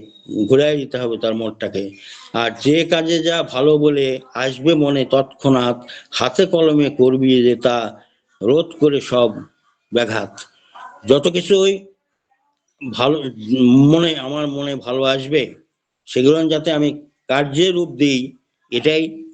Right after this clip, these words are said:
করণীয়। আর তাছাড়া পাড়াপড়শির বাঁচা বাড়ায় রাখিস রে তুই স্বার্থ টান,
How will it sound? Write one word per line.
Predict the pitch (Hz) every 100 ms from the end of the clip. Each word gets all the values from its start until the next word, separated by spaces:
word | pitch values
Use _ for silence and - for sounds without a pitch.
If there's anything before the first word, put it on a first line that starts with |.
| _ _ -
করণীয়। | 123 120 110 101 95 - - - -
আর | 107 110 107
তাছাড়া | 123 127 156 135 123 - _ _ _ _
পাড়াপড়শির | 117 135 160 - 170 - - 160 147
বাঁচা | 135 131 143
বাড়ায় | 139 143 131 120 120 _ _ 110
রাখিস | 120 131 175 165 185
রে |
তুই | 156 151 139
স্বার্থ | - 127 -
টান, | 139 131 123 117 113